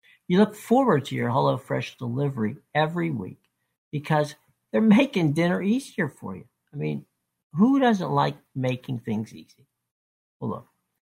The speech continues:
feel confident that when you're cooking HelloFresh with its simple recipes that are outlined on pictured step-by-step instruction cards.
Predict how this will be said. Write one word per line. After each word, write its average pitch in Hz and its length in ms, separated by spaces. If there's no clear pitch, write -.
feel 294 160
confident 185 760
that 127 100
when 143 160
you're 196 180
cooking 208 400
HelloFresh 131 760
with 147 160
its - 240
simple 220 320
recipes 120 920
that 147 120
are 151 260
outlined 123 640
on 151 280
pictured 139 440
step-by-step - 880
instruction 185 760
cards. - 320